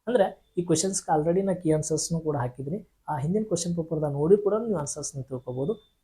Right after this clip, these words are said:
ಒಂದ್ ವೇಳೆ ಗೊತ್ತಾಗ್ಲಿಲ್ಲಪ್ಪ ಅಂದ್ರೆ, ಸರಿಯಾದ ಯಾರ್ಯಾರು ಆನ್ಸರ್‌ನ ಮಾಡಿರ್ತಿರ್ತಾರೆ,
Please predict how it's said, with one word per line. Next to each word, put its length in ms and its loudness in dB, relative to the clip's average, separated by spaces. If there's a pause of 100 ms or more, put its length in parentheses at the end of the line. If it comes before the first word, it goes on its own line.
ಒಂದ್ 140 0
ವೇಳೆ 180 8
ಗೊತ್ತಾಗ್ಲಿಲ್ಲಪ್ಪ 580 -2
ಅಂದ್ರೆ, 160 -2
ಸರಿಯಾದ 600 0
ಯಾರ್ಯಾರು 260 0
ಆನ್ಸರ್‌ನ 360 -4
ಮಾಡಿರ್ತಿರ್ತಾರೆ, 840 -8